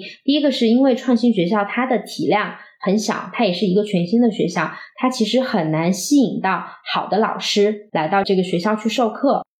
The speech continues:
可能更多的吸引的是一些有创意想法，但是教学经验可能没有那么足的老师，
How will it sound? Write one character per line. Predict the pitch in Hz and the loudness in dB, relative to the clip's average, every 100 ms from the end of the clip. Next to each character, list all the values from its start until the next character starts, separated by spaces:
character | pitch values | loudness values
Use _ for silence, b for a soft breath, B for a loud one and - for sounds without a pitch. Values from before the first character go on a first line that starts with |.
| _ - | _ -12
可 | 285 196 | -2 0
能 | 196 | 2
更 | 294 | 2
多 | 269 285 | 4 2
的 | |
吸 | 269 269 | 2 2
引 | 202 | 2
的 | 175 | 2
是 | 175 | 4
一 | 233 | 2
些 | 220 254 | 4 4
有 | 220 170 | 4 2
创 | - 294 262 | 0 2 2
意 | |
想 | 208 180 165 233 | 2 0 0 0
法， | 220 - - | 0 -4 -2
但 | 240 | 0
是 | 233 240 | 2 0
教 | 226 240 | 2 0
学 | 233 180 | 2 0
经 | 190 254 | 2 4
验 | 285 214 - B - | 4 2 -2 B -6
可 | 196 | 0
能 | 180 180 | 4 4
没 | 202 | 4
有 | 294 | 2
那 | 240 | 2
么 | 196 | 2
足 | 180 160 180 | 0 0 2
的 | 202 | 2
老 | 180 185 | 0 -4
师， | - 175 | -2 -2